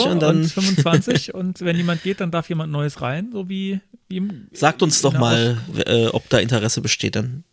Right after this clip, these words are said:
Speaker 2: machen wir sowas mal.
Speaker 1: Ja, also, äh, gerade, äh, gerade, äh, war tatsächlich nicht vorbereitet, gerade aus, äh, aus dem
Speaker 2: Mhm.
Speaker 1: Gedanken geboren, Mensch, wofür könnte man's eigentlich einsetzen? Ja, ein HörerInnen-Treffen wär einfach mal geil.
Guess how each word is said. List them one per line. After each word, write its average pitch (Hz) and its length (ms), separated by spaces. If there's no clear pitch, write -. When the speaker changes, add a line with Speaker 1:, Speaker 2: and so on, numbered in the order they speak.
Speaker 2:
machen 127 220
wir 117 60
sowas 104 280
mal. 107 240
Speaker 1:
Ja, 160 160
also, 160 220
äh, - 120
gerade, 196 380
äh, 156 160
gerade, 185 280
äh, 151 360
war 165 160
tatsächlich 180 320
nicht 185 140
vorbereitet, 151 420
gerade 135 300
aus, 160 260
äh, - 60
aus 160 320
dem 185 100
Speaker 2:
Mhm. 170 40
Speaker 1:
Gedanken 160 340
geboren, 151 320
Mensch, 165 260
wofür 156 240
könnte 170 160
man's 165 160
eigentlich 151 240
einsetzen? 190 480
Ja, 143 160
ein 139 160
HörerInnen-Treffen 180 800
wär 147 100
einfach 147 300
mal 147 100
geil. 123 400